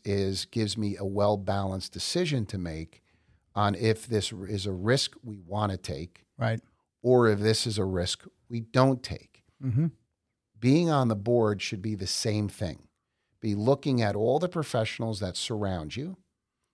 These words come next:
Speaker 1: and taking in all the knowledge and making sure that it's not just, "Oh, this will be good, trust me."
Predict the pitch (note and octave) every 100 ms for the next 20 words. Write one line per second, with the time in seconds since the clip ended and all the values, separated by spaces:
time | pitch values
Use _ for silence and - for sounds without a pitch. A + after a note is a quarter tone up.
0 | _ G#2+ G2+ B2 A#2 A#2 A2+ G#2 G2+ -
1 | G#2 B2 C#3 A#2+ F2+ D2+ D2+ F#2+ - G2
2 | G#2+ C#3+ - D#3 C3+ - A#2 G#2 G#2 G2
3 | F#2+ F2+ A2 G#2+ A2+ - - G2 F#2 -
4 | _ _ _ _ _ A#2 A#2 A2+ - A#2+
5 | A2 F#2+ G2+ F2+ F2 - F#2+ F2+ - -
6 | -